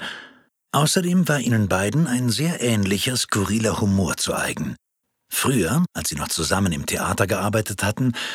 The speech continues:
haben sie manchmal die Verwunderung ihrer Mitmenschen hervorgerufen, als sie während des Einlasses beim Kartenabriss singend und rhythmisch klatschend das Gehabe von Fußballfans im Stadion imitierten.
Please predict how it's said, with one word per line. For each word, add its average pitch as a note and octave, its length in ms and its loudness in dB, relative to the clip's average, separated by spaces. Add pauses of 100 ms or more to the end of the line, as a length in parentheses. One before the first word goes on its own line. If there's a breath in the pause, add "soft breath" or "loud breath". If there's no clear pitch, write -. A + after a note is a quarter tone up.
(180 loud breath)
haben D#3 220 0
sie C3+ 120 0
manchmal F3 540 0
die C#3 140 -6
Verwunderung G#2+ 760 0
ihrer F#2 280 -2
Mitmenschen E2+ 580 -2
hervorgerufen, F2+ 760 2 (320 loud breath)
als B2+ 260 0
sie A#2 240 0
während D#3 380 2
des - 200 -2
Einlasses G#2 680 0
beim - 240 -6
Kartenabriss A#2+ 800 0
singend D#3 560 2
und - 300 -2
rhythmisch D3 400 0
klatschend - 580 0 (260 loud breath)
das - 160 -2
Gehabe G2+ 400 2
von G2+ 220 0
Fußballfans F2+ 960 0
im G#2 120 0
Stadion E2+ 580 0
imitierten. D#2 720 -4